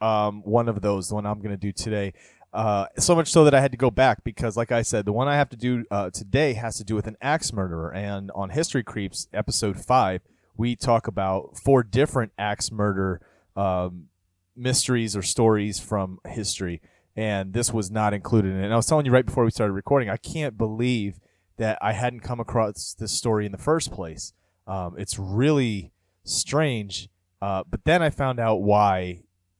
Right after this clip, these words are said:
I had never heard of it and why most of Americans hadn't heard of it. So we'll get to that when, when we start the story. But, um,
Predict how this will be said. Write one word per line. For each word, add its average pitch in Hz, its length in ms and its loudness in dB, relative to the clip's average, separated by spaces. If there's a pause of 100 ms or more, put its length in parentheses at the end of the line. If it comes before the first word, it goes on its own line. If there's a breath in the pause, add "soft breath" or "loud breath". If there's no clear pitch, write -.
(120)
I 104 140 0
had 107 220 -6
never 104 220 -2
heard 123 220 4
of 120 80 0
it 120 200 0 (280)
and 113 140 -4
why 107 140 2
most 117 320 2
of 104 80 -6
Americans 98 480 -4
hadn't 95 260 -6
heard 90 200 -2
of 80 100 -6
it. 80 100 -4
So 113 140 0
we'll 139 100 8
get 135 180 2
to 120 100 -2
that 101 220 0
when, 98 300 -4
when 95 160 -2
we 98 100 -2
start 95 280 -4
the 80 60 -12
story. 87 400 -2
But, 90 200 -2
um, 87 380 -6